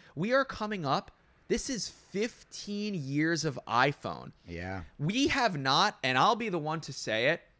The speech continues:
Speaker 1: the iPhone is now this just, like, tiny, marginal, iterative, like, obviously, if you c-, if you contrast, juxtapose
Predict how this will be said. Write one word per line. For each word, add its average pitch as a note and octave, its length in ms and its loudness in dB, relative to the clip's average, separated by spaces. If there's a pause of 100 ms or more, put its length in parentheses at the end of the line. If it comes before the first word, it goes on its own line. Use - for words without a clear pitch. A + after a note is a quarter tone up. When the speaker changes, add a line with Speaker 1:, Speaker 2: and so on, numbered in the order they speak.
(400)
Speaker 1:
the F#3 220 -2
iPhone A3+ 580 2
is E3 200 -2
now D#3+ 280 -2
this D#3 240 -6
just, D3 300 -2
like, B2 380 -6
tiny, G#3+ 1000 -2
marginal, F3 1000 2
iterative, F#3 600 4
like, D3+ 260 2 (300)
obviously, G#3 680 2
if E3+ 180 0
you D#3 240 -2 (100)
c-, - 140 -8
if D3 180 -6
you D3+ 120 -6
contrast, C#3 760 -4
juxtapose D3+ 760 0